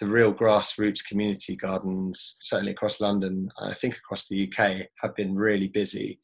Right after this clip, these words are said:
because lots more people have had some time freed up. And I think people have felt like they want the security almost of knowing how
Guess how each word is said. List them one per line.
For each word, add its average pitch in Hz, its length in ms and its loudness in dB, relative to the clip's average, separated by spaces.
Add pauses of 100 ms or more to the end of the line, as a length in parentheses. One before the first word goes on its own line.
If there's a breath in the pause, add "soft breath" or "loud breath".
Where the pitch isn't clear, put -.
(300 loud breath)
because 101 720 -2
lots 113 320 0
more 104 140 -2
people 98 440 -2
have 98 240 -4
had 95 420 -4 (220)
some 95 380 -2
time 95 480 -6 (120)
freed 98 240 -2
up. 98 240 -4 (540 loud breath)
And 92 580 2 (440 loud breath)
I 113 60 2
think 120 260 0
people 107 340 -2
have 92 140 -4
felt 113 320 0
like 104 300 -2
they 104 120 -2
want 104 320 0 (100)
the 113 140 -4
security 127 920 -2
almost 139 760 -2
of 107 360 4 (120)
knowing 117 520 6
how 113 280 -2